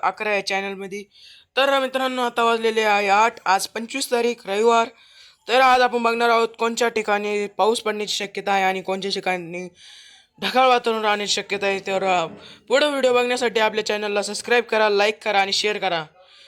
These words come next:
आपल्या चॅनलचं नाव आहे हवामान अंदाज अकरा, या चॅनलला नक्कीच सबस्क्राईब करा.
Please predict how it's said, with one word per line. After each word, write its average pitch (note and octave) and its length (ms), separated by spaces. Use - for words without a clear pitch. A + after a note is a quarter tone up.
आपल्या C4 300
चॅनलचं B3+ 380
नाव B3 160
आहे A#3+ 140
हवामान G3 420
अंदाज G3+ 400
अकरा, F3+ 320
या F3 100
चॅनलला G3+ 360
नक्कीच B3 500
सबस्क्राईब F#3+ 320
करा. F3 260